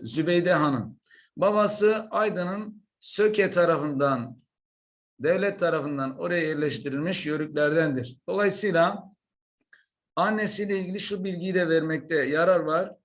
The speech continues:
Annesi o dönemin okuma yazma bilen nadir kadınlarından biridir arkadaşlar. Son derece kendini yetiştirmiş, eğitimli, üstün bir kadın. Babası aynı şekilde gümrük memurudur. Belli bir dönem askeriyede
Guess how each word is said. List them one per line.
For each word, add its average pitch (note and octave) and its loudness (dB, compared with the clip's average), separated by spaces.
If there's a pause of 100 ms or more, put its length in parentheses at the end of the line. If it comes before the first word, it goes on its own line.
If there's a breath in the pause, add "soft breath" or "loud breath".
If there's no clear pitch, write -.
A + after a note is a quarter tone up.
(280)
Annesi F#3+ -2
o G#3+ 2
dönemin G3 -4 (160)
okuma F#3 0
yazma F3+ 2
bilen E3+ -2
nadir E3+ 0
kadınlarından D3+ -2
biridir D#3 0
arkadaşlar. B2 -2 (520)
Son F#3 0
derece D#3+ 2 (320)
kendini E3+ 0
yetiştirmiş, E3 -4
eğitimli, D#3+ 0 (360)
üstün E3+ -4
bir F3+ 2
kadın. D3 2
Babası F#3 2
aynı F#3+ -2
şekilde D#3+ -4 (360 soft breath)
gümrük F3 -2
memurudur. D#3+ 0
Belli F#3+ 4
bir F#3+ 0
dönem E3+ -2
askeriyede E3 2